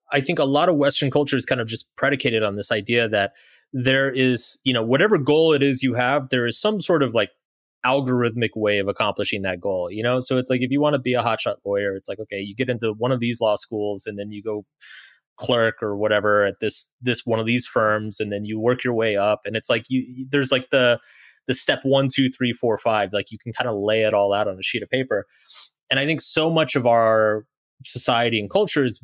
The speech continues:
built around that kind of assumption that we try to apply that to mental and emotional states, and it completely backfires, you know? So it's like, you can't, there is no, like, algorithmic process for happiness. In fact,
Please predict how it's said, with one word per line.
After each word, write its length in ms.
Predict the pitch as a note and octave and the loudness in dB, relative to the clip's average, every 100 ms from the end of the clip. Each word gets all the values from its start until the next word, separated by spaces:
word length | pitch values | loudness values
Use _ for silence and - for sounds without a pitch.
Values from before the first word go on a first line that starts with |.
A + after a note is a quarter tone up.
| A2 A2+ | -16 -2
built 300 | C#3 D#3 D3+ | 2 2 2
around 360 | B2 A#2 G#2+ G#2+ | 0 0 0 -2
that 160 | G#2+ - | -4 -4
kind 140 | A#2 G#2 | -6 -4
of 80 | |
assumption 640 | F#2+ - E3+ D#3+ B2+ A2+ G#2+ _ _ _ - | -6 -2 -2 -2 -4 -4 -8 _ _ _ -2
that 160 | C3+ | 0
we 100 | C#3 | 0
try 320 | C3+ - E3 F3 | 0 0 2 2
to 120 | D#3 | 0
apply 340 | - C#3 C3 | 0 0 2
that 260 | B2+ A#2+ - - | 2 0 -4 -4
to 500 | A#2 A2 G#2+ G2+ G2 _ _ _ _ _ _ A#2+ | -2 -2 -2 -4 -6 _ _ _ _ _ _ -4
mental 340 | B2 B2+ B2 | -4 0 -2
and 80 | G#2+ | 0
emotional 420 | G#2 G#2 - F#2 | -2 -2 -4 -10
states, 580 | - G2+ F#2 - - - _ B2 | -8 -8 -8 -10 -12 -12 _ -4
and 100 | A#2+ | -2
it 120 | A#2 | -2
completely 500 | C3 B2+ E3 D3 B2 | -6 -2 -2 0 0
backfires, 720 | G#2+ G#2 - F#2+ - - - | 0 -2 -4 -8 -10 -12 -6
you 120 | A#2+ | -2
know? 160 | A2 B2 | -2 -2
So 180 | B2+ B2+ | 0 0
it's 100 | B2+ | 0
like, 160 | B2+ | -2
you 120 | C3+ | -4
can't, 340 | B2+ - F3 D3 | -6 -4 -4 0
there 120 | C#3 | 0
is 140 | E3+ | 0
no, 120 | D#3+ D3 | 0 2
like, 200 | B2 - | 0 -2
algorithmic 640 | A#2 A#2+ B2 A#2+ A2+ G#2+ A2 - | 0 0 0 -2 -4 -4 -8 -10
process 600 | - A#2+ G#2+ - G2+ - | -4 -2 -2 -4 -4 -4
for 160 | G#2+ | -4
happiness. 560 | G2 G#2+ G#2 F2 - - - - - | -2 -4 -6 -12 -12 -14 -16 -18 -8
In 100 | A#2 | -4
fact, 360 | - B2 A#2+ | 0 -2 -2